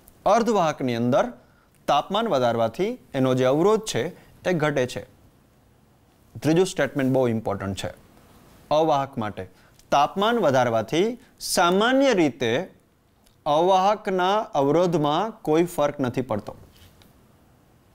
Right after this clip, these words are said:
એવું કહી શકાય, resistance of insulator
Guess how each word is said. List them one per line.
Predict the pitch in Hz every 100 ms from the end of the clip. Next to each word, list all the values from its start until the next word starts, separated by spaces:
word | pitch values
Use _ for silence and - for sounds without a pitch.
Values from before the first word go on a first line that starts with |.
| _ - - - -
એવું | 214 262
કહી | 190
શકાય, | 170 156 127 113 147 - - -
resistance | 127 135 175 233 - 247 254 233
of | 196 202 - - 170
insulator | 170 190 175 160 123 135